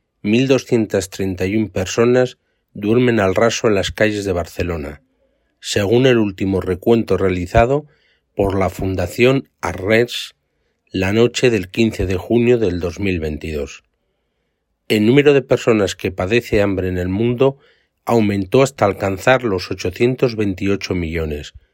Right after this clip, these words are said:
según estimaciones de las agencias de la onu, la Organización para la Alimentación y la Agricultura, fao,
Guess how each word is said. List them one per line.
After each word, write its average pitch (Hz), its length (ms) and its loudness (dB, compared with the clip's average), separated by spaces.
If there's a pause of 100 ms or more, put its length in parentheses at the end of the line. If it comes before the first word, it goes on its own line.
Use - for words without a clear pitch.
(340)
según 113 440 4
estimaciones 113 960 0 (500)
de 107 120 2
las 98 240 0
agencias 120 600 0
de 98 120 -2
la 87 160 0
onu, 76 340 -6 (640)
la 98 140 0
Organización 101 800 0
para 92 280 0
la 90 80 0
Alimentación 90 960 -2 (600)
y 110 80 -2
la 98 100 0
Agricultura, 92 880 -2 (160)
fao, 143 540 0